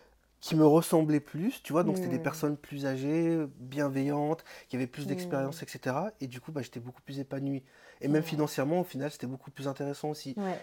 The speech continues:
Speaker 1: Et du coup, je me suis dit, mais, waouh, mais c'est comme ça que je veux vivre toute ma vie. Faire que
Speaker 2: Ouais,
Speaker 1: des
Speaker 2: ouais.
Speaker 1: voyages de fou, faire que des, que des concerts
Speaker 2: Hmm.
Speaker 1: de fou et être avec des, des gens qui sont, parce que c'est ma manière de voir, donc forcément, c'est,
Speaker 2: Hmm.
Speaker 1: j'étais frustré de pas être avec des personnes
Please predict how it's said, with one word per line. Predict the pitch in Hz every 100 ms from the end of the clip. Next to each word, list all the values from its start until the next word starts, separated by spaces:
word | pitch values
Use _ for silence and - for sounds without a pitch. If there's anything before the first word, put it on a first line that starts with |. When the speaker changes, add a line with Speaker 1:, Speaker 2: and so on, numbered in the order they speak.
| -
Speaker 1:
Et | 123
du | 135
coup, | 170
je | 151
me |
suis | 131 127
dit, |
mais, | 117 110 107
waouh, | - - -
mais | 123 117 110 - _ _ -
c'est | -
comme | - 165
ça | 170
que | 190
je | 147
veux | 143
vivre | 147
toute | - 147
ma | 147
vie. | 135 135 - -
Faire | - 202 185
que | 175
Speaker 2:
Ouais, |
Speaker 1:
des | 165
Speaker 2:
ouais. |
Speaker 1:
voyages | 147 156 160 139
de | 147
fou, | 139 - 175 180 175 147
faire | 147 -
que | 165
des, | 156
que | 196 190 185
des | 175
concerts | 175 170 147
Speaker 2:
Hmm. |
Speaker 1:
de | 143
fou | - 185
et | 165
être | 147
avec | 143 143
des, | 135 131 - - - 139
des | 135
gens | 160
qui | 160 147
sont, | 147
parce | 131 185
que | 143
c'est | -
ma | 135
manière | 139 151 151
de |
voir, | 165 196 147
donc | 120 -
forcément, | - 196 185 156
c'est, | 165 165
Speaker 2:
Hmm. | 165 -
Speaker 1:
j'étais | 120 123 151
frustré | - 170 - 175
de |
pas | 151 151
être | -
avec | 143
des | 135
personnes | 127 135 - 165 156